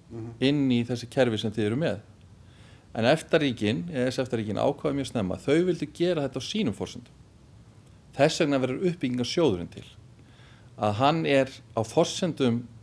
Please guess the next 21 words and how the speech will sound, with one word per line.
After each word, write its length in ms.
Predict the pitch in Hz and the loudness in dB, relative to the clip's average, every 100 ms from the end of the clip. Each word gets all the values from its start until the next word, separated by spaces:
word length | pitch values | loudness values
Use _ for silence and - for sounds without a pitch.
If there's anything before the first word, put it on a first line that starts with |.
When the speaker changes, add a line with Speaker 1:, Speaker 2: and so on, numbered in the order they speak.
| - | -4
Speaker 2:
E 120 | 233 | 2
S 200 | 110 101 | 2 2
efta-ríkjanna, 580 | 101 - 90 101 110 165 - - - | -2 -4 -4 -4 -4 -6 -12 -20 -8
Íslands, 340 | 110 - 104 | -6 -4 -4
Noregs 380 | 107 101 101 - | -2 -2 -2 -4
og 160 | 95 90 | -6 -4
Liechtenstein. 440 | 95 104 98 120 190 - - - - - - - - - - | -6 -6 -4 -4 -6 -14 -20 -20 -20 -20 -20 -20 -20 -20 -2
Ehm, 880 | 110 107 104 98 95 90 90 87 - - - - - - | 2 4 4 2 2 0 -4 -6 -10 -16 -20 -20 -20 -8
eh, 560 | 65 58 - - - - | -6 -4 -4 -4 -6 -2
þau 180 | 160 170 | 2 2
semja 480 | - 170 185 131 | 4 2 4 2
við 140 | 101 101 | 4 4
E 80 | 101 | 2
S 80 | |
B 300 | - 110 156 190 - - - | 0 -2 -4 -6 -16 -18 -6
um 160 | 113 | -4
tiltekna 460 | 107 123 110 98 127 | -2 -2 -2 -2 -2
upphæð 240 | - 92 | -4 -2
í 120 | 107 104 | 0 0
ákveðinn 240 | 104 95 | 0 -4
tíma, 340 | - 101 147 | -4 -4 -6